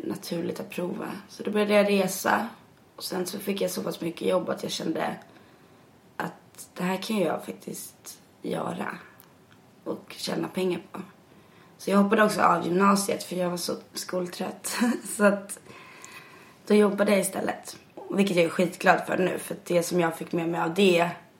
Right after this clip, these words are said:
är så sjukt mycket mer än att sitta i någon bänk och inte ens ta in information för att man inte bryr sig, liksom. Mm.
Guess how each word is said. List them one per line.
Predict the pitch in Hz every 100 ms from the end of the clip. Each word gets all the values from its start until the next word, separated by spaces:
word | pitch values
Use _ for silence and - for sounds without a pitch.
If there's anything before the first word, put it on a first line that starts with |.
| -
är | 156
så | 170
sjukt | 165 202 180 185
mycket | 156 - 160
mer | - -
än | - - - - - - - - - - _ _ _ _ _ _
att | - -
sitta | 175 175 165
i | 160
någon | 165 -
bänk | 160 160 - - -
och | - 208 - - - _ _ - - _ _ _ _ _ -
inte | 165 156 170
ens | 175
ta | 175
in | 170 165
information | 170 - - - - -
för | -
att | -
man | 170 165
inte | 175 165
bryr | 180 175
sig, | 165 - - -
liksom. | - - - 175 - - - - _ -
Mm. | 185 175 170 170